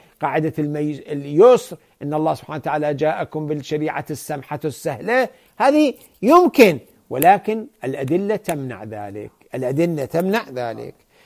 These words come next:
ولو كان غرضهم منه الالتزام بإنشاء الأحكام على وفق آراء الأعلام بعد الاجتهاد،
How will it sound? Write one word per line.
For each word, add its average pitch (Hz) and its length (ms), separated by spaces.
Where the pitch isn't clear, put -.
ولو 226 260
كان 285 300
غرضهم 240 540
منه 214 300
الالتزام 180 600
بإنشاء 175 480
الأحكام 170 420
على 156 200
وفق 220 340
آراء 226 340
الأعلام 208 520
بعد 196 220
الاجتهاد، 185 1040